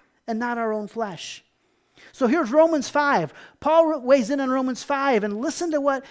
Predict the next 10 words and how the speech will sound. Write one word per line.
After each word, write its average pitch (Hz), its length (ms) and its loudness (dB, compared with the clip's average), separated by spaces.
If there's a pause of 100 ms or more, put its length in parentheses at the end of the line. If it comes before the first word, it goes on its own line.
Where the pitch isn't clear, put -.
(180)
he 311 120 0
gives 330 160 2
a 311 60 0
little 285 180 0
more 269 160 2
context, 254 640 -2
a 262 40 -12
little 277 120 -6
more 254 160 -4
clarity. 247 680 -2